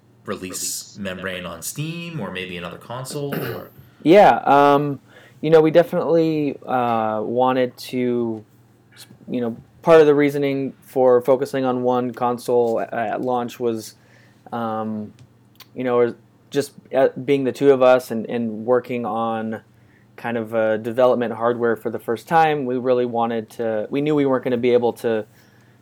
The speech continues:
Speaker 2: um, hit our kind of internal release window, uh, of early this year, you know, last month, if we were,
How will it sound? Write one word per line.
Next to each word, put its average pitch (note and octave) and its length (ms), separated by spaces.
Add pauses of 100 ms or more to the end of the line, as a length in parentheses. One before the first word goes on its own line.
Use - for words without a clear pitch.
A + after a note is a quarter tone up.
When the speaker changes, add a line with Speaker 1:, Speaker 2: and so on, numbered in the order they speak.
(100)
Speaker 2:
um, G#2 540 (360)
hit - 300
our B2 140
kind B2+ 200
of A2+ 300
internal B2 640
release B2+ 380
window, G#2+ 640
uh, G#2+ 340
of A2+ 200
early A#2+ 300
this A2 240
year, A#2 180
you A2 100
know, G#2+ 140
last A2 300
month, A#2 360
if - 200
we A#2+ 100
were, G#2+ 320